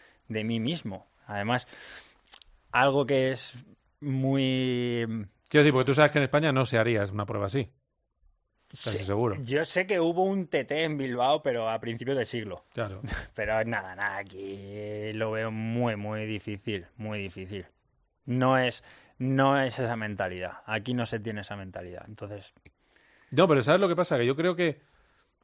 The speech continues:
Speaker 2: que un poco, claro, cuando hablo contigo, ¿no? Yo creo que, ah, tiene mu-, es verdad que hay un componente de mala suerte, pero si te lo tomas con la seriedad que, que veo que te lo tomas tú, los riesgos disminuyen mucho.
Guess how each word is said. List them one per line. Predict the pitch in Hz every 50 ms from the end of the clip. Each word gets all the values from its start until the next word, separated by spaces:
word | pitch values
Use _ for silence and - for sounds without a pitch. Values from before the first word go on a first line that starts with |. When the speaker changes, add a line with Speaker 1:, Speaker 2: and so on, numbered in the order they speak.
| _ _ _
Speaker 2:
que | - 131 123
un | 127 127
poco, | 156 156 147 175 175 170 156 - _ -
claro, | 131 147 147 117 92
cuando | 104 104 101 104 107 - _ _ _
hablo | - 131 135 147 151
contigo, | 135 143 131 117 139 143 123 104 101
¿no? | 104 123 151 - _ _ _ -
Yo | - 117
creo | 113 135 147 151
que, | 180 175 156 -
ah, | 131 127 127 -
tiene | 131 131 143
mu-, | 143 143 165 - 120
es | 117 113
verdad | 117 110 110 110
que | 104 110 110 107
hay | 107 110
un | 107 107 104 98
componente | 120 110 101 110 110 107 110
de | 101
mala | 101 98 90
suerte, | - - 117 104 - 101 95
pero | - 110 107 98 - - _ _ _ _ _ _ _ _ _ _ _ _ _ _ _ _
si | - - - - 131 123 120 117 113 110 107 104 104 110 -
te | - 123
lo | 110 107 -
tomas | 135 131 147 147 131 - - - - _ _ _ _ _ _ _ _ -
con | - 117 110 110
la | 107 101
seriedad | - - 104 107 104 110 120 139
que, | 139 131 117 120
que | - 120 113 113 117
veo | 113 117 123 120 113
que | 120
te | 110 117
lo | 117
tomas | 107 120 123 120 113 -
tú, | - 123 120 175 - _ _ _ _ _ _ _ _
los | - 127 110 98
riesgos | 98 104 101 104 113 117
disminuyen | 135 147 151 160 170 151 110 101 95
mucho. | 104 135 147 - - -